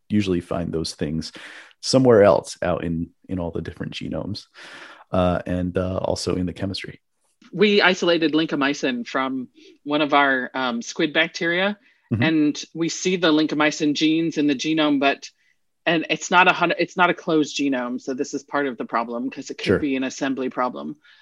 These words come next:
Speaker 2: but we don't see them clustered. And so,
Speaker 1: Mm-hmm.
Speaker 2: but wh-, why? Why not?
Speaker 1: <laughs>
Speaker 2: We see the chemistry. So what's going on? So is it a genome sequence issue, or is it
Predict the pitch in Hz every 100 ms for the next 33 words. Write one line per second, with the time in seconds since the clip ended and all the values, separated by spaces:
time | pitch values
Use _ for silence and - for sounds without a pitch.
0 | _ _ 151 165 147 147 - - - _
1 | - 165 151 170 175 143 - - 165 156
2 | 143 135 - 147 - - - - _ -
3 | 147 - 160 143 143 151 147 - - 143
4 | 151 - 165 180 190 117 - 165 143 185
5 | 233 - 143 - 233 - 202 - 220 208
6 | - 254 349 - 143 107 - _ 151 147
7 | 151 190 208 - 165 160 160 - 123 -
8 | - - _ - 156 160 170 147 135 156
9 | 147 139 127 - _ _ _ - 214 190
10 | 170 - 147 - 143 135 - 123 - 127
11 | 131 120